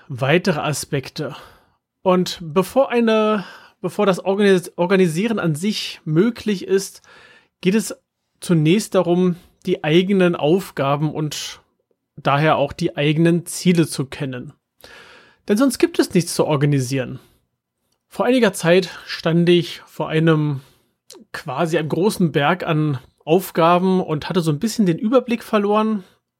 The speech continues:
Und das war der Moment, wo ich mir ein Dokument erstellt habe. In dem Falle in, äh, in Google Docs, weil ich das immer jederzeit in, auf dem Handy dabei habe und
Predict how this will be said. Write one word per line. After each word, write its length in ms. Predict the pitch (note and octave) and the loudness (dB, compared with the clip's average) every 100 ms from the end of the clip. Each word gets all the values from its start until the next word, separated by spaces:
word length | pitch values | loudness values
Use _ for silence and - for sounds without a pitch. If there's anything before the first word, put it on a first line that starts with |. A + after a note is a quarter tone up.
| _ | _
Und 440 | E3 E3 E3 - | 0 0 -2 -4
das 160 | F3 - | -4 2
war 180 | E3+ | 2
der 420 | F#3 F3 E3+ E3+ D3+ | 4 4 4 2 0
Moment, 680 | D3+ C#3+ C#3+ G#3+ A#3 - - _ - - - _ _ _ | -4 -2 0 0 -2 -8 -16 _ -20 -20 -20 _ _ _
wo 140 | D#3+ G#3 | 0 0
ich 120 | A3 | 2
mir 160 | G#3 D#3+ | 2 4
ein 140 | F3+ | 4
Dokument 420 | F#3 A3 E3+ E3+ | 2 4 4 4
erstellt 540 | F3 D#3 - D3 D3 C#3+ | 2 -4 -2 -2 -2 -4
habe. 400 | B2+ C3+ C#3 - _ _ _ _ _ _ _ _ _ | -6 -6 -8 -10 _ _ _ _ _ _ _ _ _
In 140 | C#3 | -2
dem 120 | D3+ | 0
Falle 360 | D#3 D3 C#3 C#3 | 2 2 2 0
in, 380 | C#3 C3 B2+ B2 | -2 -4 -4 -6
äh, 360 | - C3+ B2+ A2+ | -10 -10 -12 -12
in 180 | G#3 C#3 | -6 0
Google 240 | D#3 D#3 D3 | 2 2 2
Docs, 280 | A3+ - | 0 2
weil 120 | F3 E3 | 2 4
ich 60 | |
das 140 | E3 E3 | 2 0
immer 140 | E3 | 2
jederzeit 800 | D#3 E3+ D#3+ - D3 C#3+ - - | 4 4 4 0 -2 -2 -10 -10
in, 420 | D3+ C#3+ C#3 C3 - | -8 -6 -6 -8 -10
auf 220 | D3 C3+ | -10 -8
dem 100 | - | -2
Handy 220 | D3+ A3 G3 | 2 2 4
dabei 340 | E3 E3 D#3+ | 4 4 2
habe 380 | D3+ D3+ D3+ C#3+ | 0 -2 -2 -4
und 320 | B2+ B2+ - | -6 -12 -16